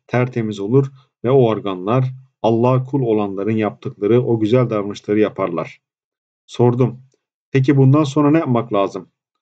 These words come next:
Daha önce yapıp ettiklerine üzülmek,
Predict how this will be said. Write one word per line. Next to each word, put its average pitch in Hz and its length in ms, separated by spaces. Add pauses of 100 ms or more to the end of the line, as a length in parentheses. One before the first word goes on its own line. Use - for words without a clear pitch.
(380)
Daha 123 180
önce 151 160
yapıp 131 360
ettiklerine 127 540
üzülmek, 110 680